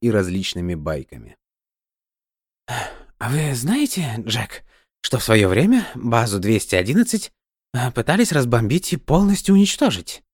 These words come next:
Вон те, занесённые снегом, округлые кратеры внизу вполне могут быть следами воронок, оставшихся с тех времён", запыхавшись, произнёс Мароний, нагнав Стоуна и показывая ему рукой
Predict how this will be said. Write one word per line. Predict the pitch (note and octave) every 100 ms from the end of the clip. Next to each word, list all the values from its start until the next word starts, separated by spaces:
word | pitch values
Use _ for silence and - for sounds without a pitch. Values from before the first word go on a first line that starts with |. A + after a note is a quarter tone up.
| _ _ -
Вон | C3+ C4 C4 A#3
те, | - B3 G3
занесённые | A#2 C#3+ D#3 D#3 A#2 G#2
снегом, | G2 C#3 B2 G#2 F#2+ - _ _ _
округлые | A#2 - D3+ A2 G#2
кратеры | A2 A#2 G#2 F#2+
внизу | A2 B2 G#3
вполне | - D#3 D#3+ F3+
могут | G3+ F#3 D#3+
быть | C3+ D#3
следами | - C3+ A#2 C#3+ F#3+ G3 E3 _ _ _
воронок, | G#2+ F#3 F#3 B2 G2 F#2+
оставшихся | - E3 - F#3 -
с | D#3
тех | D3+ C3+
времён", | D3 B2+ F#2 D#2+ _ _ _ _ _ _
запыхавшись, | F#2 F2+ F2+ A#2+ B2 A#2 G#2+ - _ _
произнёс | E2 E2+ E2+ F2+ -
Мароний, | F2 F2 D2+ C2+ B1+ _ _
нагнав | E2+ F2+ F2+ -
Стоуна | - A#2+ A2 F#2+ F2
и |
показывая | - F2 G#2 G#2 F#2 E2+ F2
ему | F2 F2+ F2+
рукой | E2+ - A2 A#2 A2